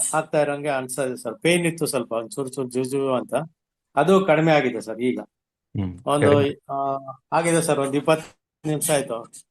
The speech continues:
Speaker 1: ಹದಿನೆಂಟು ನಿಮಿಷ ಆಯ್ತು, ಸ್ವಲ್ಪ ಪರವಾಗಿಲ್ಲ ಸರ್ ಅದು.
Speaker 2: ಬೆಟರ್. ಇನ್ನೊಂದ್ ಅರ್ಧ, ಇನ್ನೊಂದ್ ಹತ್ತು ನಿಮಿಷ ಆದ್ಮೇಲೆ ಅಳಿಸ್ಬಿಡಿ. ಇದನ್ನ three
Speaker 1: ಹಾ,
Speaker 2: to
Speaker 1: ಸರ್.
Speaker 2: four days ಕಂಟಿನ್ಯೂ ಮಾಡಿ. ನಿಮ್ಗೆ within four days ಅಲ್ಲಿ ನೋವು ಇರಲ್ಲ, ಜುಮ್ ಜುಮು ಅನ್ನಲ್ಲ.
Speaker 1: ಓಕೆ ಸರ್. ಸರ್, ಆಮೇಲೆ ಇನ್ನೊಂದು ಕ್ವೆಶ್ಚನ್ ಇತ್ತು, ಕೇಳ್ಬೋದಾ ಸರ್?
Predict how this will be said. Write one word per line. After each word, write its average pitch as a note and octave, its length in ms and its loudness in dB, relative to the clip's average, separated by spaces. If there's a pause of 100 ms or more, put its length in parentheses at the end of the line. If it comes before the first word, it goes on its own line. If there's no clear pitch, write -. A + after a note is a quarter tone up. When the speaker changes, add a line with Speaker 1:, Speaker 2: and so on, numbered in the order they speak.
(380)
Speaker 1:
ಹದಿನೆಂಟು D3+ 300 -2
ನಿಮಿಷ D#3 180 -2
ಆಯ್ತು, D3+ 500 0 (260)
ಸ್ವಲ್ಪ D#3+ 260 0
ಪರವಾಗಿಲ್ಲ B2+ 540 2
ಸರ್ G#2 180 -12
ಅದು. G#2 200 -4
Speaker 2:
ಬೆಟರ್. G#2+ 360 4 (120)
ಇನ್ನೊಂದ್ B2+ 260 4
ಅರ್ಧ, A2 160 -2
ಇನ್ನೊಂದ್ A#2 540 2
ಹತ್ತು G#2+ 220 -2
ನಿಮಿಷ A#2 180 -2
ಆದ್ಮೇಲೆ A2+ 320 -2
ಅಳಿಸ್ಬಿಡಿ. G#2+ 600 -6 (380)
ಇದನ್ನ C#3+ 200 2
three D3 320 2
Speaker 1:
ಹಾ, E3 60 6
Speaker 2:
to D3 80 4
Speaker 1:
ಸರ್. - 140 0
Speaker 2:
four C#3 200 4
days D3+ 220 -2
ಕಂಟಿನ್ಯೂ B2+ 420 -2
ಮಾಡಿ. A2+ 320 -4
ನಿಮ್ಗೆ A#2 380 -2
within A2+ 340 -4
four A#2+ 280 2
days A2+ 220 2
ಅಲ್ಲಿ B2 140 0
ನೋವು A#2 280 2
ಇರಲ್ಲ, A#2 320 0
ಜುಮ್ G2+ 300 -6
ಜುಮು G#2 220 -4
ಅನ್ನಲ್ಲ. F2 500 -8 (680)
Speaker 1:
ಓಕೆ C#3+ 220 0
ಸರ್. B2 200 -4 (160)
ಸರ್, D3+ 180 4
ಆಮೇಲೆ E3 380 4
ಇನ್ನೊಂದು F3+ 360 6
ಕ್ವೆಶ್ಚನ್ E3 340 2
ಇತ್ತು, D#3 180 -2
ಕೇಳ್ಬೋದಾ C#3+ 360 0
ಸರ್? B2+ 220 -6